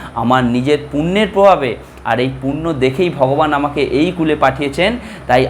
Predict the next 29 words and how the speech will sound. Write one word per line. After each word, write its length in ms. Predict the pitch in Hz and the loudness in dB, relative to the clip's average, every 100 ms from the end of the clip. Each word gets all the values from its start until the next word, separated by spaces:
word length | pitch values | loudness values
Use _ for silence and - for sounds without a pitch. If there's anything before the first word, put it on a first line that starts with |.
| - | 0
আমার 340 | 120 160 214 | 2 4 4
উচিত 360 | 226 233 165 - - - - 113 - | 2 2 0 0 -8 -20 -18 -8 0
ভগবানের 520 | 123 139 143 151 143 131 139 | 2 2 0 0 -2 -4 -4
ভক্তিতে 480 | 139 135 160 151 | -4 -4 -4 -2
নিয়োজিত 500 | 135 127 139 131 131 127 | 0 0 0 0 -2 -2
থেকে 380 | 123 151 185 220 - - 117 | -2 2 0 0 -8 -10 -2
ভগবানকে 600 | 113 120 120 120 123 113 | 0 2 2 0 -2 0
লাভ 340 | 113 131 131 - | 4 4 2 0
করা, 200 | 120 113 | 0 0
কেননা 340 | 117 135 156 | -2 -2 -2
ভগবান 460 | 127 113 123 151 139 | -2 -2 0 -2 -2
আবার 360 | 117 120 151 160 | -2 2 4 2
আমায় 240 | 139 135 | 0 -4
সুযোগ 340 | 135 131 151 131 | -4 -4 -4 -2
করে 160 | 139 131 | -2 -2
দিয়েছেন 520 | 117 120 131 160 220 - - - | -2 -2 0 0 0 -6 -12 -2
এই 180 | 123 135 | 0 0
সংসারে 520 | 135 117 117 131 156 | 0 -2 0 2 4
আসার 460 | 117 113 117 113 120 | 2 2 2 0 -2
জন্য, 560 | 117 117 135 147 117 - 175 - | -2 0 0 0 0 -6 -12 -4
এবং 200 | 123 123 127 | -2 -2 2
এই 200 | 160 214 | 2 2
সংসারে 540 | - 175 175 160 151 | -2 -2 0 2 2
এসে 200 | 147 147 | 0 0
নিজে 340 | 127 139 156 160 | 0 0 -2 -2
কৃষ্ণ 380 | 147 135 147 | -4 -6 -2
নাম 280 | 135 131 131 131 | 0 2 0 2
করার 340 | 127 143 139 | 4 4 0
জন্য, 380 | 147 156 185 | -4 0 0